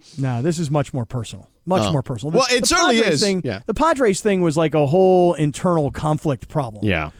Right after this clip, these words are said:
Speaker 1: You know, th-, this is on the cer-, this is not something that, uh, that I'm hiding. You know, I mean, I'm, I'm telling you straight up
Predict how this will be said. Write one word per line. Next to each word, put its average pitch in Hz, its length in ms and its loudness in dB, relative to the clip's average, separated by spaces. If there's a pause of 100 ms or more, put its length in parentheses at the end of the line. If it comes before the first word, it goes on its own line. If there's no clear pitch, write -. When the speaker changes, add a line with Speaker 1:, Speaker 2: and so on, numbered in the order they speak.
(360)
Speaker 1:
You 120 140 -4
know, 131 280 0
th-, 190 200 0
this 226 280 0
is 175 380 2
on 180 200 0
the 170 80 2
cer-, 165 280 -4
this 208 220 -2
is 180 160 -2
not 175 220 -2
something 156 420 -2
that, 135 300 -2
uh, 127 320 0 (520)
that 165 120 0
I'm 151 140 0
hiding. 123 500 -4
You 131 100 -4
know, 147 140 2
I 151 80 2
mean, 156 280 0
I'm, 170 220 -2
I'm 175 220 -2
telling 180 340 0
you 160 100 0
straight 151 360 0
up 156 240 -2